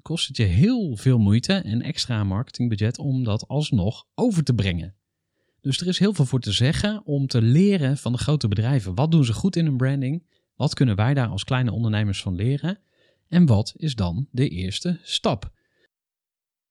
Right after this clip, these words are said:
Nou, je gaat op zoek naar een connected brand, een merk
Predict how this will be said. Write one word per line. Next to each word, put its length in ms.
Nou, 180
je 100
gaat 280
op 140
zoek 360
naar 280
een 160
connected 840
brand, 640
een 320
merk 480